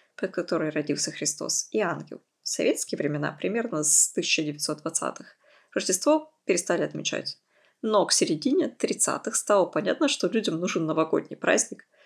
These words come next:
Тогда решили действовать по принципу «если не можешь победить, то возглавь». Празднование Нового года возродили,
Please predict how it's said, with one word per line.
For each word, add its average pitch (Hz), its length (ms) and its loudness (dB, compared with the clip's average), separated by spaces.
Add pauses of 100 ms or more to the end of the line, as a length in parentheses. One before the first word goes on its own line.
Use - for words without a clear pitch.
(160)
Тогда 208 260 2
решили 202 320 2
действовать 170 420 4
по 170 80 4
принципу 175 540 -2
«если 151 300 2
не 147 100 -4
можешь 151 360 -4
победить, 147 560 0
то 196 140 6
возглавь». 156 580 2 (320)
Празднование 151 560 2
Нового 147 280 -2
года 269 300 4
возродили, - 720 -2